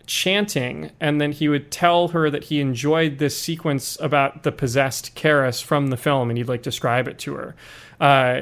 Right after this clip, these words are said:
he even bought yellow contact lenses that he would wear to look like the possessed Jason Miller from the movie and from the first movie before killing his victims. So pretty gnarly, uh, twist here.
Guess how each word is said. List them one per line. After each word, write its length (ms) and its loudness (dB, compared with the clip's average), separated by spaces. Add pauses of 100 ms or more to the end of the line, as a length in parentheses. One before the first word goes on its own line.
he 420 -4
even 280 2
bought 420 2
yellow 260 4
contact 600 0
lenses 520 -2
that 120 -4
he 140 -2
would 140 0
wear 300 2
to 140 -6
look 260 -2
like 200 -2
the 80 -2
possessed 720 -2
Jason 360 -2
Miller 300 0
from 540 -2
the 120 0
movie 680 0
and 140 -2
from 120 -4
the 60 -2
first 320 0
movie 340 -2 (300)
before 340 -2
killing 360 -4
his 140 -4
victims. 720 -8 (180)
So 580 2
pretty 240 -2
gnarly, 680 0
uh, 460 -6
twist 380 -4
here. 420 -2